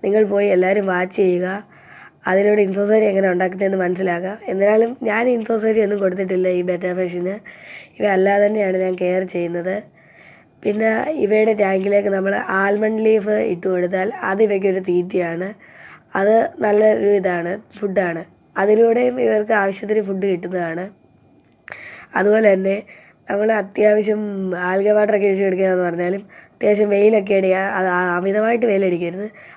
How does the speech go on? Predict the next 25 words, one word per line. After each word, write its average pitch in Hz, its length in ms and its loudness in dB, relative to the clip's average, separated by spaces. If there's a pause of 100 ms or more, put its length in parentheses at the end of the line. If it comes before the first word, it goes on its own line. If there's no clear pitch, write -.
(100)
അത്യാവശ്യം 208 380 2
കുറച്ച് 202 360 0
വെയിലടിക്കുന്ന 190 500 2
ടാങ്കുകളിൽ 185 720 0 (540)
ഇടണം. 180 360 -2 (400)
ആ, 185 220 2
വെയിലടിക്കുന്നതിലൂടെ 208 880 0
ഇവയിൽ 202 340 0
ആൽഗ, 202 540 2
ഞാൻ 196 240 0
പറഞ്ഞ 190 220 0
പോലെ 202 240 2 (500)
ആൽഗ 208 340 4
നമ്മൾ 202 240 0
ഉണ്ടാ-, 196 160 -2
ആൽഗ 190 240 -2
വാട്ടർ 208 260 0
ഉണ്ടാക്കിയില്ലെങ്കിലും 196 600 -2
കുറച്ചാൾ 196 320 0
ഇങ്ങനെ 196 180 -2
വെച്ച് 190 220 -2
കഴിഞ്ഞാൽ 185 280 0
ആൽഗ 180 180 -2
വാട്ടർ 185 280 -2
ആവും. 175 280 -4